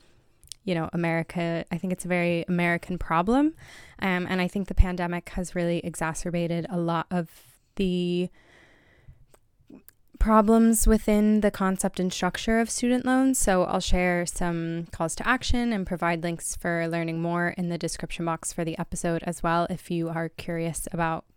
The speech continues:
taking things further and learning more. As always, remember that this is me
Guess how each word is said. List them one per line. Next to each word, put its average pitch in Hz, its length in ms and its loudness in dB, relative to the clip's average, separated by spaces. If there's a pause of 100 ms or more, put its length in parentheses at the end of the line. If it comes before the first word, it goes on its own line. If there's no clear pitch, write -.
(140)
taking 165 320 -6
things 160 300 -8
further 160 420 -4
and 165 200 -4
learning 165 280 -4
more. 190 280 0 (500)
As 196 320 0
always, 185 500 2
remember 190 460 2
that 175 220 -4
this 175 220 -4
is 170 380 -2
me 170 380 -2